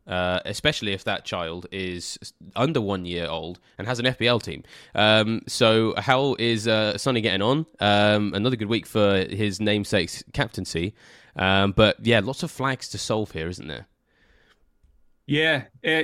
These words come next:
Speaker 2: I mean, sixty-three points for Sonny's Soldiers this week. It's a really good score for a team that can't have the likes of Trippier, Salah and Watkins. Um,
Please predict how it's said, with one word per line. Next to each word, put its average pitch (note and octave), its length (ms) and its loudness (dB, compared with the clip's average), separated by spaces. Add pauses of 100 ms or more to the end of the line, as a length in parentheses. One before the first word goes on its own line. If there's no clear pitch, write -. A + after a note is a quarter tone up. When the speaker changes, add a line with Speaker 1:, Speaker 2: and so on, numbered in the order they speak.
Speaker 2:
I E3+ 80 0
mean, F3+ 140 0
sixty-three G#3 480 -2
points C3+ 380 -2
for - 160 -10
Sonny's A#2+ 420 -4
Soldiers A#2 400 -4
this C3 180 -2
week. B2+ 220 -2
It's C#3 80 -6
a D3 80 0
really F#3 220 4
good D3+ 160 0
score A2+ 500 -4
for - 160 -8
a G#2+ 60 -6
team A#2 260 0
that A2 220 -6
can't A2+ 280 -6
have A2 300 -4
the A2+ 80 -4
likes G#2+ 320 -6
of G2+ 100 -8
Trippier, G#2 460 -6
Salah G#2+ 500 -6 (140)
and A2 120 -6
Watkins. G#2+ 640 -6 (440)
Um, A2 460 -2